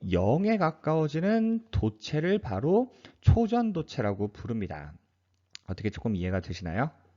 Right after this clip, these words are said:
그렇죠. 전기 저항이 영에 가깝다는 건 전기를 잘 통한다, 안 통한다? 그렇죠. 굉장히 잘 통한다.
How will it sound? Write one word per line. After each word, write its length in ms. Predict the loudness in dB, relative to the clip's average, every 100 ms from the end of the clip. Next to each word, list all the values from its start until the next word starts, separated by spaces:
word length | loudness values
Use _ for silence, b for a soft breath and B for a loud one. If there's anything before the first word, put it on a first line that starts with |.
| _ b b b -6
그렇죠. 320 | -2 -2 -4
전기 340 | -2 0 2
저항이 300 | 2 0 0
영에 240 | 0 0 0
가깝다는 640 | -2 -4 -4 -2 0 0
건 280 | 0 0 -2
전기를 480 | -4 -4 0 0 0
잘 220 | -2 -2
통한다, 380 | 0 0 0 0
안 120 | -2
통한다? 500 | -4 -2 0 -2 -4 _ _ _ _ _ B B B B
그렇죠. 380 | -2 0 0 -2
굉장히 440 | -2 0 0 0
잘 160 | -2 -4
통한다. 500 | 0 2 2 0